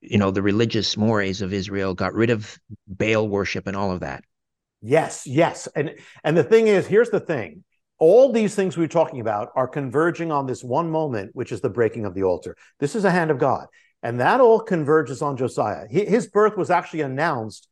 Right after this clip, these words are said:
Speaker 2: when God broke an altar supernaturally. And then he was the one who broke more altars than anyone. And so the thing is this, Josiah really holds the key.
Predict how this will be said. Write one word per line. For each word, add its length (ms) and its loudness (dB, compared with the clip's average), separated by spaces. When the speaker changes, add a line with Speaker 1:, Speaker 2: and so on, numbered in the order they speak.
Speaker 2:
when 240 2
God 400 4
broke 220 2
an 100 2
altar 560 0
supernaturally. 680 -4
And 140 2
then 100 2
he 140 4
was 140 6
the 60 6
one 180 4
who 100 4
broke 260 2
more 220 2
altars 320 0
than 100 -4
anyone. 380 -2
And 140 -6
so 140 4
the 40 2
thing 220 2
is 100 2
this, 340 2
Josiah 580 2
really 320 2
holds 320 0
the 100 -6
key. 340 -8